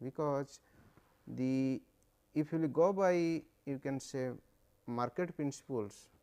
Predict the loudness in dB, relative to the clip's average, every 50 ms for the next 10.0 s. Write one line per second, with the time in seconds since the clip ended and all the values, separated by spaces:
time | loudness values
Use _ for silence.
0 | _ _ _ _ -10 -8 -6 -6 -4 -4 -4 -4 0 0 0 0 -2 -2 -4 -4
1 | -4 -4 -4 -6 -12 _ _ _ _ _ _ _ -8 -8 -8 -8 -6 -8 -8 -6
2 | -6 -6 -4 -2 -2 -4 -4 -6 -6 -6 -6 -6 -6 -6 -6 -8 -12 _ _ -8
3 | -4 -4 -4 -2 -2 -4 -6 -6 -6 -10 -12 -18 -20 _ _ _ _ _ _ _
4 | _ _ -6 -4 -4 -4 -4 -6 -6 -4 -4 -4 -4 -6 -8 -12 -20 _ _ _
5 | _ _ -20 -20 _ _ _ _ -14 -8 -6 -4 -2 0 0 0 0 0 0 -2
6 | -4 -6 -8 -8 -6 -6 -6 -6 -6 -6 -6 -4 -2 0 2 2 2 0 -2 -6
7 | -10 -10 -10 -6 -2 -2 0 0 0 -2 -2 0 -2 -2 -2 -2 -2 -2 -2 -2
8 | -4 -6 -6 -6 -8 _ _ _ _ _ _ _ _ _ _ _ _ -4 0 0
9 | 2 2 0 -2 -4 -8 -12 -16 _ -10 -8 -6 -6 -6 -6 -8 -8 -8 -10